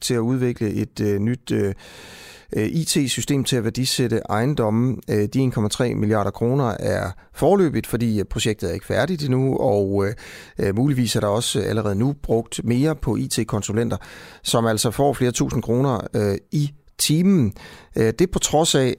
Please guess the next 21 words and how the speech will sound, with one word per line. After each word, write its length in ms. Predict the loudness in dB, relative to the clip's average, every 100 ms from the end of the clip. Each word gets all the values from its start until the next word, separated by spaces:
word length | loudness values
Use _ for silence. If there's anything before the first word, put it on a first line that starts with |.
| -2
at, 500 | -2 -2 -4 -6 -6
øh, 180 | -4 -2
skat 420 | -2 0 -2 -4 -6
og 220 | -2 0
andre 260 | 0 0 0
offentlige 420 | 2 0 0 0
institutioner 680 | 0 0 -2 0 0 0 0
jo 180 | 0
egentlig 280 | 0 0 0
har 120 | -2
haft 180 | -2 -2
som 120 | -2
målsætning 640 | 2 2 2 0 -2 -2 -4
at 60 |
bruge 220 | -2 -2
meget 260 | 2 0 0
færre 400 | -4 -2 0 0
penge 300 | 0 0 0
på 200 | -2 -4 -4 -14 -20 -8
I 140 | -6
T, 160 | -2 0